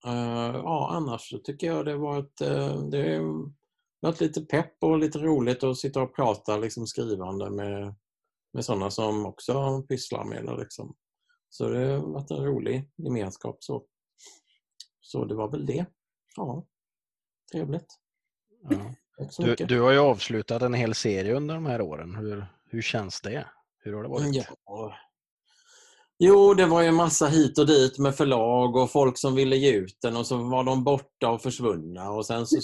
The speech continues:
Speaker 1: fick man lo-, leta nytt förlag och... Alltså, det, alltså, det är sista gången jag ger ut en serie, verkligen, liksom, ja. Nej, men jag jobbar på lite nya grejer och sånt som vi får se vad det blir av dem. Men, ja.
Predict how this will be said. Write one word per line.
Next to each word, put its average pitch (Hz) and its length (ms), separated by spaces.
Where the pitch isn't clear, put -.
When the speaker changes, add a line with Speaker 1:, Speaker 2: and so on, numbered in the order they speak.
Speaker 1:
fick - 220
man 123 140
lo-, 123 140
leta 127 420
nytt 123 200
förlag 117 600
och... 120 380
Alltså, 110 380
det, 104 200
alltså, 120 220
det 120 180
är 113 60
sista 120 380
gången 110 280
jag 110 140
ger 104 200
ut 92 160
en 107 80
serie, 120 520
verkligen, 113 580
liksom, - 400
ja. 110 240
Nej, 143 220
men 143 120
jag 135 380
jobbar 110 260
på 104 100
lite 110 220
nya 98 300
grejer 95 340
och 104 80
sånt 107 240
som 107 240
vi 104 120
får 110 120
se 101 220
vad 98 160
det 101 60
blir 98 280
av 95 80
dem. 110 300
Men, 104 360
ja. 107 460